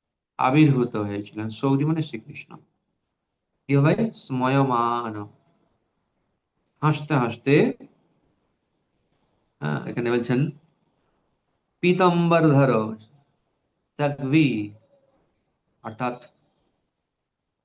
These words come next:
পীতাম্বরধর মানে পীতবসনধারী, বনফুলমালায় ভূষিত, সাক্ষাৎ মন্মথ মন্মথ।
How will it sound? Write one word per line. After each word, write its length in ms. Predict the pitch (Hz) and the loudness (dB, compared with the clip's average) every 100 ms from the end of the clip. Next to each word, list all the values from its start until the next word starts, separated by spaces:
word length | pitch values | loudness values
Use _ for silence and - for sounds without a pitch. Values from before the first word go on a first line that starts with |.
| _ | _
পীতাম্বরধর 600 | - 143 151 156 151 160 | -2 2 2 4 4 4
মানে 180 | 165 170 | 2 -2
পীতবসনধারী, 1000 | 151 143 139 135 139 123 127 123 143 208 - _ _ _ _ _ - | -2 0 -2 -2 -6 -4 -4 -2 -2 -2 -8 _ _ _ _ _ -8
বনফুলমালায় 1080 | 117 127 139 135 127 123 120 120 120 123 - _ _ _ _ _ _ _ _ _ 110 | -4 -2 -2 -2 -2 -2 -2 -2 -2 -4 -8 _ _ _ _ _ _ _ _ _ -6
ভূষিত, 580 | 131 139 151 143 143 - - _ _ _ _ _ _ _ _ | -2 0 0 0 -2 -4 -14 _ _ _ _ _ _ _ _
সাক্ষাৎ 720 | - 165 165 - 156 147 143 | -8 -6 -6 0 2 2 0
মন্মথ 640 | 139 131 127 135 135 127 120 | -6 -4 -2 -2 -2 -4 -6
মন্মথ। 520 | 117 113 113 107 107 | -6 -4 -4 -6 -8